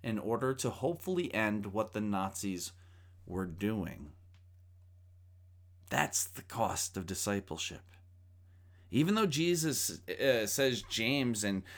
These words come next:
John will drink his cup, he does not promise they will be at his right and left hand, but defers to God the Father.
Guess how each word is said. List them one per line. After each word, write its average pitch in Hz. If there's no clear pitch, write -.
John 120
will 98
drink 123
his 104
cup, -
he 160
does 165
not 170
promise 156
they 139
will 151
be 135
at 127
his 156
right 107
and 120
left 101
hand, 139
but -
defers 170
to 147
God 135
the 139
Father. 147